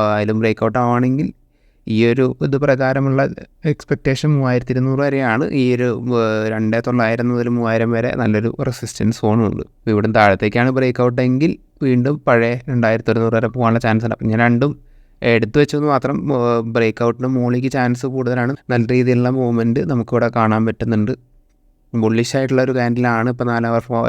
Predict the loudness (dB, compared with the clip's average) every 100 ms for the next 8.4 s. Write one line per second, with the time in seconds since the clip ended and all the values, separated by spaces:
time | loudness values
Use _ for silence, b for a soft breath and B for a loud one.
0 | 2 0 0 0 2 0 0 0 0 -2
1 | -2 0 -2 -2 -2 -2 -4 -16 -20 -20
2 | -20 -20 -20 -20 _ -20 -10 -6 -2 0
3 | 0 0 -2 -4 0 0 0 -2 -2 -2
4 | 0 0 0 0 0 0 0 -4 _ _
5 | _ _ -2 0 2 2 4 2 2 0
6 | 0 0 2 2 2 2 0 -4 -4 -2
7 | -2 -2 -2 -4 -6 -6 0 2 2 2
8 | -2 -2 -2 0